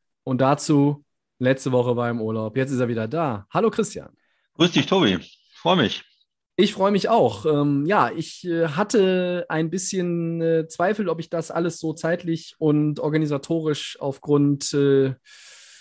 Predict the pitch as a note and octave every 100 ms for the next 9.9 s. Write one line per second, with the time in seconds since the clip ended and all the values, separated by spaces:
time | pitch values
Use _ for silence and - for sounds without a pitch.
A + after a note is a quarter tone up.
0 | - _ - D#3 E3+ G#3 A#3+ F3+ E3+ D#3
1 | D#3 D3+ D3+ C#3+ D3+ D3 D3 D3 C#3+ D#3+
2 | C4 - D3 F#3+ B3 A3+ A3 C4 - B3
3 | C4 - A#3+ A#3 A3 A3+ A#3+ A#3 A#3+ B3
4 | - A3 A3+ - A3+ F#3 G3 A#3 - G3+
5 | G3 F3 A3 G#3 F#3+ F#3 - G#3 - -
6 | F#3 F3 F#3 F3+ F3 F3+ B3 C4 - E3+
7 | E3+ E3+ F3 E3 D#3+ D#3+ D#3 - E3 D3+
8 | - D#3+ D#3 - D3 D3 D3+ D#3 E3 D3
9 | - E3 - C#3+ C3+ B2 D3 C3+ D#3+